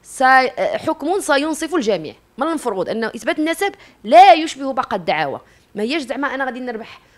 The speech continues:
واحد العقار معين ولا غنربح واحد الاموال معينه ولا كنطلبك بتعويض غادي ندي غنربح انت غتخسر، لا.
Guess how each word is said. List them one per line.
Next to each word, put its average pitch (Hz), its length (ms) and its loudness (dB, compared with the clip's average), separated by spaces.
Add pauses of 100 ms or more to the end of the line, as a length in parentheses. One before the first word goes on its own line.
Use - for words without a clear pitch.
واحد 208 140 -8
العقار 214 340 0
معين 226 320 -4
ولا 220 120 -4
غنربح 190 260 -4
واحد 208 160 -12
الاموال 214 320 -2
معينه 202 380 -6
ولا 208 140 -6
كنطلبك 180 440 -10
بتعويض 180 460 -2
غادي 202 180 -8
ندي 185 280 -10
غنربح 202 400 -6
انت 196 160 -12
غتخسر، 190 380 -6
لا. 277 240 0